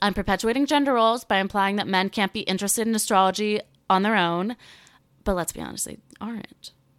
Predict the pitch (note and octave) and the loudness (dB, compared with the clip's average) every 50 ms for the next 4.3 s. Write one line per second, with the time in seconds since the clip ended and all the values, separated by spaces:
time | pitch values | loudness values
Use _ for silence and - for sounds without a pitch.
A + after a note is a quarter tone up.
0 | _ _ - F3+ F3 F#3+ F#3 - G3+ G3 F#3 - E2+ E2+ E2 - - - _ _ | _ _ -8 -6 -6 -6 -6 -6 -6 -6 -6 -6 -8 -10 -10 -12 -16 -20 _ _
1 | _ _ _ - F3+ F3 E3+ E3+ D#3+ F3 E3+ E3+ G3+ A3+ A#3+ - _ _ _ _ | _ _ _ -8 -6 -6 -6 -6 -8 -8 -10 -12 -12 -14 -16 -18 _ _ _ _
2 | _ _ - F#3+ F#3+ G3 F3+ E3 D#3+ - D#3 - - D#3 D3+ D3+ D3+ D#3 D#3+ - | _ _ -6 -4 -2 -2 -4 -4 -6 -10 -10 -8 -8 -8 -6 -6 -8 -8 -8 -10
3 | - - - _ _ _ _ _ - E3 - D#3 - - - D#2 B1+ B1+ - - | -14 -16 -20 _ _ _ _ _ -18 -10 -8 -8 -8 -6 -8 -8 -8 -8 -8 -10
4 | - D2+ - G1+ G1+ - | -10 -10 -8 -10 -12 -12